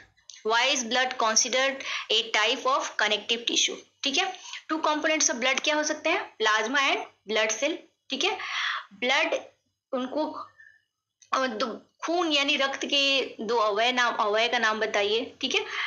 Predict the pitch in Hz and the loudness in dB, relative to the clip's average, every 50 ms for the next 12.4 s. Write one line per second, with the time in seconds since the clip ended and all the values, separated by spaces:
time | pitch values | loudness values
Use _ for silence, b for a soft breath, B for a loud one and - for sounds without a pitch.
0 | B B B - - 214 214 220 226 220 220 226 240 220 208 - 220 214 220 214 | B B B -6 -2 0 2 2 0 0 0 0 0 2 2 2 0 0 -2 -4
1 | 214 208 233 226 226 247 254 247 277 302 302 - 233 233 220 226 226 247 269 302 | -2 0 0 0 2 0 0 0 2 2 2 2 2 2 2 4 4 4 2 0
2 | 262 226 254 254 254 254 247 269 262 - - 233 220 226 208 - 240 269 269 254 | 0 0 0 2 2 2 0 0 -2 -2 0 0 0 2 0 0 0 2 2 2
3 | 240 240 240 240 208 190 202 202 - 269 277 277 - 226 202 196 196 - 220 214 | 2 0 2 2 2 2 2 2 0 -2 -2 0 0 0 0 0 -2 -2 -4 -2
4 | - - 185 - - - - B B B B B B B B B - 285 294 302 | -2 -2 0 0 0 0 -2 B B B B B B B B B -2 0 2 2
5 | 311 302 302 - - - 214 202 196 240 247 269 285 262 262 - 277 277 277 277 | 2 0 -4 -8 -10 -10 -8 -6 0 0 2 2 2 0 -2 0 0 2 2 2
6 | 269 254 226 220 233 254 262 - - 302 - 285 277 277 285 277 277 240 - 233 | 4 4 4 4 2 2 0 0 -4 -4 -2 0 0 2 2 0 -2 -6 -8 -10
7 | 233 - - 240 240 240 262 277 277 226 - 220 214 208 208 208 208 - _ _ | -10 -2 0 2 2 4 2 2 2 2 2 2 2 0 -2 -4 -8 -12 _ _
8 | _ _ _ _ - - - 269 269 269 269 247 262 294 285 277 277 - 277 269 | _ _ _ _ -6 -2 0 2 2 2 2 2 2 0 -2 -2 -2 -2 -2 -2
9 | 269 - - _ - 220 226 - - 247 262 262 254 254 - 302 302 - 285 226 | -2 -6 -14 _ -20 -20 -16 -10 -4 -2 -2 -2 -2 -2 -4 -2 0 0 2 2
10 | 196 202 208 202 - 175 160 151 - - - - - - B B B B B B | 0 0 -2 -2 -2 -2 0 0 0 0 -2 -2 -2 -4 B B B B B B
11 | B B B B - - 233 233 233 233 233 220 220 233 262 294 294 - 302 302 | B B B B -2 0 2 2 2 2 0 0 0 0 0 0 0 2 2 2
12 | 269 220 233 277 - - - | 2 2 0 0 -2 -6 -14